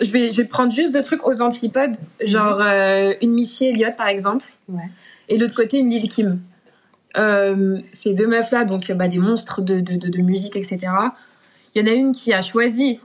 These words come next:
Speaker 1: elle-même de jouer sur sa sexualité, tu vois, enfin, de jouer sur sa sexualisation plutôt.
Speaker 2: Mhm.
Speaker 1: Hyper
Speaker 2: Sa sexualité.
Speaker 1: sexy, et cetera. Enfin, voilà, quoi. C'est la seule meuf de Junior Mafia, euh, quand elle traînait, enfin, quand elle était, euh, dedans avec Biggie.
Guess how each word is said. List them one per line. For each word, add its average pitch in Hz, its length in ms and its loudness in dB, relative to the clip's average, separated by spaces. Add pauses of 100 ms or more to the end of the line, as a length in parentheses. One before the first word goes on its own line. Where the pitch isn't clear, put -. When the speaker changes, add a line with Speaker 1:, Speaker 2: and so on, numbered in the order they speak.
(100)
Speaker 1:
elle-même 220 560 2
de 208 180 0
jouer 226 200 2
sur 220 180 -6
sa 196 140 0
sexualité, 196 840 -4
tu - 140 -10
vois, 202 140 0
enfin, 208 200 -2
de 190 200 2
jouer 190 140 -2
sur 220 120 -8
sa 190 140 -4
sexualisation 190 1300 -4
plutôt. 233 280 -2
Speaker 2:
Mhm. 196 280 -8 (680)
Speaker 1:
Hyper 277 340 2
Speaker 2:
Sa - 0 -
sexualité. 247 240 0
Speaker 1:
sexy, 240 640 2
et 220 40 -2
cetera. 220 680 0
Enfin, 185 640 2
voilà, 214 240 2
quoi. 208 100 -6
C'est 196 160 0
la 202 140 2
seule 240 180 0
meuf 240 220 0
de 208 160 -6
Junior 214 280 -2
Mafia, 202 600 0
euh, 180 40 -10
quand 190 120 -10
elle 180 120 -4
traînait, 185 260 -8
enfin, 185 120 -14
quand 185 140 -12
elle 180 60 -8
était, 180 200 -4
euh, 170 300 -10
dedans 185 160 0
avec 185 200 -4
Biggie. 208 340 -4